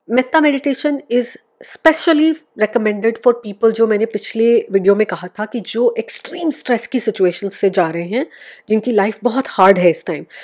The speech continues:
शायद मेत्ता meditation is the best place to start। मेत्ता meditation also happens to be the thing that, mm, I personally happen to know the most about। तो मैं शायद इसके बारे में एक अलग से पूरा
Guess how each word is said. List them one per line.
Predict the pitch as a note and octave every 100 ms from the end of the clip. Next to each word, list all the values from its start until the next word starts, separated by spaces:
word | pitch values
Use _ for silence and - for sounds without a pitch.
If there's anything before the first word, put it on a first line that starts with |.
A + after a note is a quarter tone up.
| - -
शायद | - C#4 D4+ A#3
मेत्ता | A3 B3
meditation | B3+ A3+ A3+ A#3 B3+ A#3
is | G3
the | A#3 E3 A3
best | - -
place | F#3 F3
to | - F#3+
start। | - D#3+ A#3+ _ _ - - - B3
मेत्ता | C#4 E4
meditation | D#4 C4+ D4+ D4 C4+
also | G#3+ A3 B3
happens | A#3 B3 B3
to | - B3
be |
the | B3 -
thing | C4+ B3+
that, | B3 - _ _ _ _ _ _
mm, | G#3+ F#3+ F#3+ F#3+ - -
I | A3+ C#4 -
personally | A#3+ A#3 A#3+ G3 F3+ G3+
happen | F#3 A3+ G#3+
to | G3+
know | F#3 G3
the | F3+
most | D#3+ F3 - E3
about। | D#3 A3+ - - - _
तो | C#4
मैं | C4+
शायद | C4+ B3 G#3+
इसके | -
बारे | G#3+ F#3
में | G3 A3
एक | F#3+ F3+
अलग | E3 E3
से | G3
पूरा | - F3 F3+